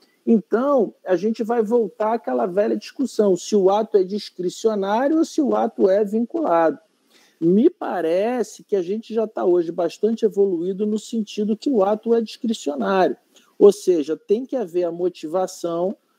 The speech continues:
mas essa motivação não pode ser controlada pelo Poder Judiciário. Eu acho que o máximo que nós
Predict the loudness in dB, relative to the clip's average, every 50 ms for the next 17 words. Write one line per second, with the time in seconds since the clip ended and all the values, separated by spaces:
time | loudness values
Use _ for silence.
0 | _ _ _ _ -2 0 2 4 4 4 2 2 0 0 0 0 -2 -2 -2 0
1 | 0 2 0 0 0 -2 0 0 0 0 -2 -4 -4 -4 -6 -6 _ -2 0 2
2 | 2 2 0 -2 -4 -8 -8 -4 0 0 0 0 0 -4 -8 -10 -10 -6 -6 -4
3 | -2 0 0 0 2 2 2 2 0 0 0 0 0 2 2 0 0 0 0 0
4 | -2 0 2 0 0 0 -2 -6 -14 -20 -14 -10 -6 -4 -2 0 0 0 0 -2
5 | -6 _ _ _ _ _ _ -2 0 0 0 -2 -4 -4 -2 -2 -2 -2 -4 -4
6 | -2 0 0 0 0 0 0 2 2 2 2 2 2 2 2 2 2